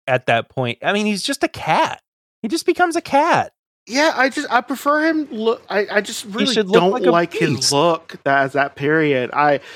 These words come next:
Speaker 2: like, um, I remember that was the
Speaker 1: <laughs>
Speaker 2: era where, like, I started actually, like, kinda reading comics for, like, continuity.
Speaker 1: Mm-hmm.
Speaker 2: So, like, when I picked up, like, that era of X-Men, like, the Grant Morrison era,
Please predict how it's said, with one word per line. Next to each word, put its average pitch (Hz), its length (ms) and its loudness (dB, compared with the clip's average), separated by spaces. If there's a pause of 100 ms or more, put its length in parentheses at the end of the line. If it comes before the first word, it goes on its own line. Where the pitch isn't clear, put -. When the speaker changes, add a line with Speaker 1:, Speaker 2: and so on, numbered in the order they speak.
(280)
Speaker 2:
like, 156 340 2 (380)
um, 175 440 2
I 175 100 -2
remember 185 680 0
that 185 220 2
was 202 160 2
the 185 160 -2
Speaker 1:
<laughs> - 0 -
Speaker 2:
era 175 340 0
where, 165 320 -2
like, 151 440 -2
I 151 340 0
started 156 480 0
actually, 147 420 0
like, 135 200 0
kinda 151 220 2
reading 131 360 -4
comics 123 640 -8
for, 139 180 -4
like, 127 200 -2
continuity. 135 800 -8 (300)
Speaker 1:
Mm-hmm. 147 200 -2
Speaker 2:
So, 160 180 4
like, 151 220 2
when 165 120 4
I 160 60 4
picked - 400 -4
up, 165 260 2 (400)
like, 135 320 -2 (400)
that 151 380 2
era 151 360 0
of 131 380 -2 (100)
X-Men, 135 560 -6
like, 120 220 -8
the 135 80 -4
Grant 139 260 -2
Morrison 131 440 -6
era, 170 420 0